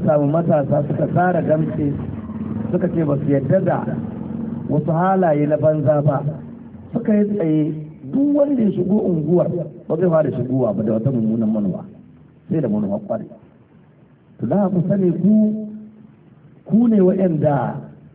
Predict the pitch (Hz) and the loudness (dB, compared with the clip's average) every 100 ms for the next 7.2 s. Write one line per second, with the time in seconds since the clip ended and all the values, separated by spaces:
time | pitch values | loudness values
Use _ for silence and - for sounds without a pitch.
0 | - - - - 196 180 151 170 - - | -20 -20 -10 -4 0 2 2 2 0 -2
1 | 151 - 117 - 110 131 139 127 127 - | -2 -2 -4 -4 -4 0 2 0 -2 -6
2 | - - - - - - - 135 180 180 | -14 -20 -20 -20 -20 -16 -4 0 2 2
3 | 147 156 156 143 - 165 143 127 143 127 | 2 2 2 2 0 0 0 0 -2 0
4 | 117 - 117 143 151 135 123 123 131 156 | -2 -4 -2 0 2 2 2 0 0 0
5 | 165 185 - - - - - - - - | 2 0 -2 -10 -14 -20 -20 -20 -20 -10
6 | 127 131 127 143 156 156 151 147 160 165 | -2 0 0 0 0 2 2 0 0 2
7 | 175 202 | 2 2